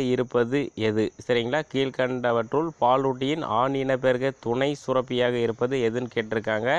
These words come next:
காஸ்ட்ரிக் சுரபி ஆப்ஷன் ஏல, ஆப்ஷன் டி வந்து, ஆப்ஷன் பில வந்து மஷ்ரூம் வடிவ சுரபி, ஆப்ஷன் சில வந்து புரோஸ்டேட் சுரபி,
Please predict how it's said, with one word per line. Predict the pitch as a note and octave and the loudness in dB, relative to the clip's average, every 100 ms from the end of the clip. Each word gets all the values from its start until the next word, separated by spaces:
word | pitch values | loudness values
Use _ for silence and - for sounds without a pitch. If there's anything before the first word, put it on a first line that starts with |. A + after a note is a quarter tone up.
| F3+ - - _ _ _ _ _ _ - | -2 -10 -20 _ _ _ _ _ _ -8
காஸ்ட்ரிக் | - C3 D3 - D3+ C3+ - | 0 2 2 -2 -4 -4 -2
சுரபி | C3 B2 A#2 - | 0 2 2 0
ஆப்ஷன் | G#2+ A2 C3+ A2+ A#2 | -2 -2 -2 -2 2
ஏல, | B2 A#2+ C#3+ E3+ - - A2+ | 2 2 0 0 -8 -8 0
ஆப்ஷன் | B2 - C3+ B2 | 0 0 -2 -2
டி | B2 C#3+ | 0 0
வந்து, | B2 A#2+ C3 E3 F#3+ - | 2 0 2 0 0 -4
ஆப்ஷன் | G#2+ A#2 D3 B2+ A2+ | -2 -2 -2 -2 0
பில | C#3+ D3+ | 0 2
வந்து | B2+ B2+ C3+ F3 D#3 A#2 | 2 0 0 0 -2 -2
மஷ்ரூம் | A#2+ B2 - E3 E3 - | -2 -2 -2 -4 -4 -4
வடிவ | A#2 B2 B2+ | -2 0 0
சுரபி, | A#2+ A#2+ A2+ G#2+ C#3 E3+ - - - - - - - - | 0 0 0 0 -2 -2 -8 -20 -20 -20 -20 -20 -20 -4
ஆப்ஷன் | B2+ B2+ C#3+ C3 | -2 0 -2 -6
சில | - D#3+ D#3 | -2 0 2
வந்து | C3+ C3 D#3 F3+ - - | 2 0 -2 -4 -10 -8
புரோஸ்டேட் | - C3+ - D#3+ D#3 - | -2 -2 -2 0 0 -2
சுரபி, | - B2+ A#2 B2 | -2 0 0 2